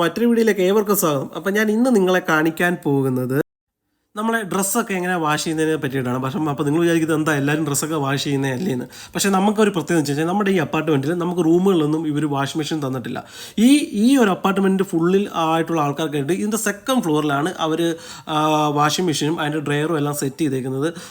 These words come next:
അപ്പോൾ നമുക്ക് ഇന്ന് ഞാൻ നിങ്ങളെ അതൊന്ന് കാണിച്ചു തരാം. അതൊരു പ്രത്യേക ഒരു ആപ്പ് മുഖേനയാണ് നമ്മളത്, ആ, വർക്ക് ചെയ്യിപ്പിക്കുന്നത്. അതിന്, ആ, അതിൽ കൂടെ തന്നെ നമുക്ക് അതിന് പേയ്മെന്റ് ചെയ്യുകയും വേണം. അലക്കുന്നതിന് രണ്ട് ഡോളറും,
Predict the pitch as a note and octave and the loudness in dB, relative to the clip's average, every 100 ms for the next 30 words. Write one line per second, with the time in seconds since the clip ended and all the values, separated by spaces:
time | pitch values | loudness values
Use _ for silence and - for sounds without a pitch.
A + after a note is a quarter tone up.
0 | - D3+ E3 D#3+ E3+ G#3 G3+ F3 F#3 D#3+ | -10 -4 0 0 0 -2 -2 -2 -2 -2
1 | D#3 E3+ D#3+ D#3+ D#3 D3 E3 D#3 C#3+ D#3 | -2 -2 -2 -2 -2 -2 -2 0 0 0
2 | D3 C#3+ E3 A#3 A#3 G3+ G3 A#3 G#3 F3 | -2 -2 0 0 0 -4 0 2 6 6
3 | F3+ G#3 G3+ G3 G3+ F3+ D3 D3 F#3 D#3+ | 4 2 0 0 0 0 -2 -2 -4 -4
4 | D3+ D#3+ D3+ E3 - D#3+ D3 C#3+ F#3+ D3+ | -2 -2 -2 -4 -4 -2 -2 0 2 2
5 | C3+ C#3+ C#3 C#3+ E3 - - - D#3 D#3 | 2 -2 0 0 -2 -8 -20 -6 -2 0
6 | G3+ F#3+ F3 E3 E3 D#3+ E3 G3 G#3+ G#3 | 0 0 2 4 4 4 2 0 0 0
7 | F3 G3+ F#3 F3+ F3 F3+ D#3+ E3 F3 F#3 | 0 0 0 0 0 0 0 0 0 -2
8 | D#3 D#3+ C#3+ C#3 E3 D#3+ E3 - G3+ G3 | 0 0 0 0 -2 -2 -2 -2 0 0
9 | F3+ D#3 F3 D#3 D#3 F#3 | 0 0 0 2 2 0